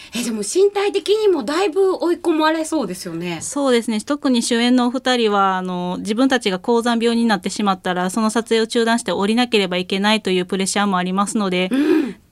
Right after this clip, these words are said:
Speaker 2: 多少苦しくても平気なふりをして、頑張って演技をしてた、されてたそうなんですね。それで、まあ、あの、演者さんも含めてかなり皆さんどんどん痩せていかれてたそうなんですけれども、
Speaker 1: はい。
Speaker 2: 小野真知子さんだけがなぜか一人三キロ太られたというエピソードを <laughs> お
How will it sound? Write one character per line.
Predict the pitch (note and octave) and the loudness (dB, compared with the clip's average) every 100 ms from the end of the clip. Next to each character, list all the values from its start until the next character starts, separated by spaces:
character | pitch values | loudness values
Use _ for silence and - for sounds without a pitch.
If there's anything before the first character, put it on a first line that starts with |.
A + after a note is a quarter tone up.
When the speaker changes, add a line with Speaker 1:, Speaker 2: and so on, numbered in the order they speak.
| - | -6
Speaker 2:
多 | A3+ | 0
少 | B3 | 0
苦 | A#3+ B3+ B3+ | 2 2 2
し | C4+ | 0
く | C4 | 0
て | A#3 | 0
も | F#3 | 0
平 | F3 G3 | 0 0
気 | G3+ A3 | 2 0
な | |
ふ | G#3 A#3 | 2 2
り | G#3 | 4
を | F#3+ | 2
し | F#3 | -2
て、 | - F#3 F3+ | 0 2 2
頑 | F3+ G3 G3+ | 0 0 2
張 | G3 | 2
っ | |
て | G3+ | 2
演 | G#3 | 0
技 | F#3 | 2
を | F#3 | 0
し | |
て | - | -2
た、 | F#3+ F#3+ | -6 -4
さ | G3 | -2
れ | G3 | -2
て | G3 | -2
た | F#3+ | -4
そ | F#3+ F#3+ | -2 -2
う | |
な | F3+ | 0
ん | |
で | F3 | -2
す | F3+ | -4
ね。 | F3+ F#3 - | -4 -4 -6
そ | A#3+ | -4
れ | A#3 | -2
で、 | A#3+ A#3+ | 0 0
ま | C4 | 0
あ、 | G#3 - - - - _ _ _ | 0 -6 -20 -20 -20 _ _ _
あ | - A3 | -4 -2
の、 | G3 F#3+ F#3 F#3+ | 0 0 -2 -2
演 | A#3+ | 0
者 | A#3+ | 0
さ | A#3+ B3 | 2 0
ん | |
も | G#3+ | 0
含 | F#3+ G3 G3+ | -2 -2 -2
め | G3 | -2
て | |
か | F#3 A#3+ | -2 0
な | C4 | 0
り | A#3 | 2
皆 | G#3+ A#3 | 2 2
さ | G3+ | 0
ん | F3+ | 0
ど | G#3 | 0
ん | |
ど | G#3 | 2
ん | |
痩 | G3 | 2
せ | F#3+ | 2
て | G#3 G#3 | 0 2
い | G#3 | 2
か | A3 | 2
れ | G#3+ | 0
て | A3 | 0
た | A3 | 0
そ | A3+ | 2
う | A3 | 2
な | G3 | 2
ん | |
で | F#3 | 2
す | F3+ | 0
け | G3 | -2
れ | |
ど | F#3 | 0
も、 | F#3+ F#3+ | 0 0
Speaker 1:
は | F#3+ C#4+ | 0 0
い。 | A#3+ - - | 0 -4 -6
Speaker 2:
小 | A3+ | 0
野 | B3 | 2
真 | B3+ | 2
知 | C4 | 0
子 | A#3 G#3+ | -2 0
さ | G3 | 2
ん | F#3+ | 2
だ | G#3 | 0
け | - | 0
が | G2+ | 2
な | G#3+ | 0
ぜ | G#3+ | 0
か | A#3+ | 0
一 | - | 2
人 | G#3+ | 2
三 | - G#3+ | 2 -2
キ | A3+ | 0
ロ | G#3+ | 0
太 | A3+ A3+ | 0 0
ら | C#4 | 0
れ | B3+ | 0
た | C4 | -2
と | - | 0
い | G#3+ | 0
う | A3+ | 0
エ | |
ピ | B3 | 0
ソ | B3+ | 0
ー | G3+ | 0
ド | |
を | |
<laughs> | |
お | F#3+ | 0